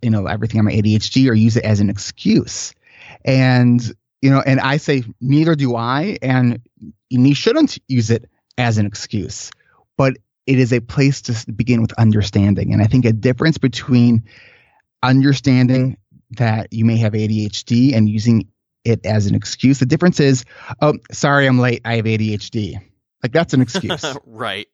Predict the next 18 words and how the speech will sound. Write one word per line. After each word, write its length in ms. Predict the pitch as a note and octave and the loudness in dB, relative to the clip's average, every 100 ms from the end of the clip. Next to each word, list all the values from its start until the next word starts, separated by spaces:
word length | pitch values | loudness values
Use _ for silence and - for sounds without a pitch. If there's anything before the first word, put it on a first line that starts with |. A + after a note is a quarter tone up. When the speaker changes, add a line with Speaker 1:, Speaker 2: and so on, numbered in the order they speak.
| _ G#2 | _ -10
Speaker 2:
right. 180 | G2+ C3 | -2 0
Speaker 1:
Right. 320 | C3+ C#3 E3 | 2 2 0
And 140 | D3+ D3+ | 0 0
it's 160 | - | 0
like, 320 | D3+ D3 C#3 _ _ _ _ _ - - _ _ _ _ C3+ | -2 -2 -4 _ _ _ _ _ -20 -20 _ _ _ _ -4
you 60 | |
know, 140 | C3+ - | -4 -4
if 140 | B2+ | -4
you're 100 | C3+ | -4
trying 260 | - D3 D3+ | -2 -2 -2
to 80 | A#2+ | -4
make 180 | C3+ C3+ | -6 -6
it 60 | B2 | -6
as 120 | A2+ | -8
an 80 | - | -4
understanding, 800 | A2+ G#2 - C#3 D3 A#2+ G#2+ A2 - - - - | -4 -4 0 2 4 2 0 -4 -10 -20 -10 -4
um, 500 | A#2+ A2 G#2 G2 E2 _ _ - | 0 0 -2 -4 -10 _ _ -6
say, 260 | A#2+ A2+ | -2 -2